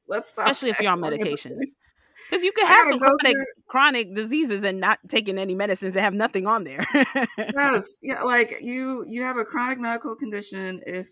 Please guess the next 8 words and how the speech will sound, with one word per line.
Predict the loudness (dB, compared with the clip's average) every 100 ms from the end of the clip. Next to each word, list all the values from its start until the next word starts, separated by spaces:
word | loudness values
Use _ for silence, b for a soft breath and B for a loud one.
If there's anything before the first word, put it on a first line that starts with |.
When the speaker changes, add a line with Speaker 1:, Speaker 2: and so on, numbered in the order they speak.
| -10
Speaker 1:
I | -10
see | -10 -10 -10
amiodarone, | -8 -6 -6 -4 -4 -6 -6 -10 -10
Eliquis, | -8 -8 -8 -8 -8 -10 -16 -20 -16
and | -12 -8 -8 -10
some | -10 -8 -6 -6
Speaker 2:
Mm-hmm. | -8
Speaker 1:
variant | -8 -10 -12